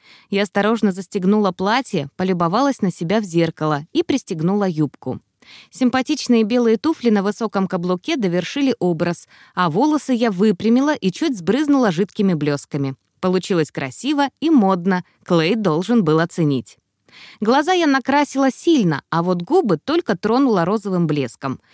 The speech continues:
Всё равно долго он не задержится. Я улыбнулась отражению. Как хорошо собираться куда-то и знать, что тебя в любом случае ждёт отличный вечер в компании отличного парня, пусть и немного нахального.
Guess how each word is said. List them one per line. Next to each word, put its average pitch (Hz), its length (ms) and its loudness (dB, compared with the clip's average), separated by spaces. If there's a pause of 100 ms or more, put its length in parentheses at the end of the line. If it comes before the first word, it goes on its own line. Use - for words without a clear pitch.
(160)
Всё - 160 -4
равно 392 280 4
долго 185 340 2
он 170 260 4
не 165 100 4
задержится. 165 760 -2 (580)
Я 294 260 2
улыбнулась 233 640 2
отражению. 156 840 -2
Как 247 180 -4
хорошо 254 360 0
собираться 247 560 0
куда-то 185 440 -2
и 165 60 2
знать, 233 380 0 (240)
что - 200 -4
тебя 277 280 2
в 247 60 0
любом 254 340 2
случае 240 460 0
ждёт 220 340 -4
отличный 208 600 0
вечер 233 360 -2
в - 60 -14
компании 254 580 4
отличного 269 760 2
парня, 151 440 0 (300)
пусть 403 240 0
и 208 40 4
немного 180 400 2
нахального. 139 720 -2